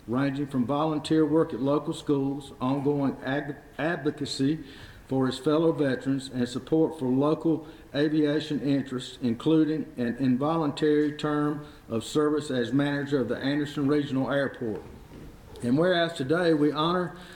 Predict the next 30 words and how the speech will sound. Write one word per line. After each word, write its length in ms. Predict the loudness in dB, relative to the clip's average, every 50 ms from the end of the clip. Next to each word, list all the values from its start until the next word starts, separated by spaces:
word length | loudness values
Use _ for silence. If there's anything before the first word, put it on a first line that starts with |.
| -20 -6 -2
Mister 300 | 0 0 0 0 2 2
Odom 340 | 4 4 4 2 0 0 0
for 160 | 0 2 2
his 260 | 2 0 0 0 2
sixty 320 | 2 2 2 0 -2 -6 -2
years 380 | 2 4 4 4 4 2 2
of 160 | 0 0 4
work 340 | 4 6 6 4 4 0 0
in 140 | 0 0 2
the 120 | 0 0
air 240 | 0 2 2 2 0
show 320 | 0 0 2 2 4 4 4
industry, 520 | 4 4 2 0 -2 -4 -4 -2 -2 -2
for 240 | -2 -2 -2 0 2
which 340 | 4 4 4 2 0 -4 -12 -16 -18 -20 -20 -20 -20 -4 0
he 160 | 2 4 4
was 320 | 4 4 2 2 2 2
recently 600 | 2 2 2 2 0 -2 0 2 4 4 4 2 -2 -6 -4
inducted 600 | 0 0 0 2 2 2 0 0 0 -2 -4 -2
into 300 | 0 0 0 0 -2 -2
the 260 | -4 -4 -4 -6 -6 -4
International 720 | -2 0 2 2 2 2 0 0 -2 -2 -2 -2 -2 -2
Council 640 | -2 -2 -2 -2 -4 -6 -2 0 0 0 0 -2
of 100 | -4 -2
Air 240 | -2 0 0 0 -2
Shows 480 | -2 -2 0 2 2 2 2 0 -2
Foundation 720 | -2 -2 0 0 2 0 2 2 2 2 0 0 -2 -4 -2
Hall 280 | -2 -2 0 0 0
of 160 | -2 -2 -2 -2
Fame. 380 | -2 -2 0 -2 -4 -6 -8